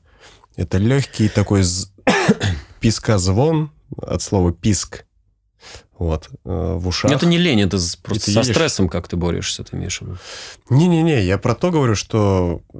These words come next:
Speaker 1: ты говоришь, зрители заряжает. Но есть зритель, который, наоборот,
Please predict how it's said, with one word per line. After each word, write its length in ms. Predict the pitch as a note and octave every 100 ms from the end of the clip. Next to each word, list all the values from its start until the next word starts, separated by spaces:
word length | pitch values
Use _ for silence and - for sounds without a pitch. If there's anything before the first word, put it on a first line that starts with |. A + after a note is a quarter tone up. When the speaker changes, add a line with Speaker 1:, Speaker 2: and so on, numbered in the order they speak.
| -
Speaker 1:
ты 80 | G#2+
говоришь, 240 | G#2 G2
зрители 400 | G2+ B2 A#2 F#2+
заряжает. 680 | F2+ F2+ F2 F2+ D2+ - - _ _ _
Но 80 | G#2
есть 240 | G2 A#2
зритель, 360 | G2 A#2 B2 G#2
который, 400 | - - G#2+ G#2
наоборот, 520 | G2 F#2+ A2 G#2 -